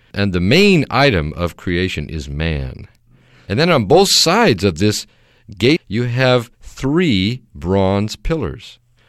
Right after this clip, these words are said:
Three in the Bible signifies the triune God in resurrection. And the fact that you have the same three pillars on the two sides of the gate indicates a testimony, because the number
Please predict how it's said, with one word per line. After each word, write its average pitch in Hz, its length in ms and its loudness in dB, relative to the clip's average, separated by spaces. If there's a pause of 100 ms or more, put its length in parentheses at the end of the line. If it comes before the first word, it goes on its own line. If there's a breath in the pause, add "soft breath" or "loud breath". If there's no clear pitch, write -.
(120)
Three 131 500 2
in 113 200 0
the 101 80 0
Bible 95 360 0
signifies 117 760 -2
the 131 100 -4
triune 104 600 -2
God 90 520 -4 (120)
in 110 260 -4
resurrection. 117 760 -4 (640 soft breath)
And 123 200 0
the 117 80 4
fact 196 340 0
that 151 100 0
you 139 180 0
have 135 420 2
the 104 100 0
same 214 760 0 (180 soft breath)
three 190 560 0 (120)
pillars 170 480 0
on 95 260 -2
the 87 100 -6
two 226 440 2
sides 117 560 -2
of 90 160 -6
the 87 80 -2
gate 82 460 -2 (300)
indicates 131 680 -2
a 151 80 -2
testimony, 110 720 -2 (320 loud breath)
because 123 340 -2
the 98 120 -2
number 156 600 -2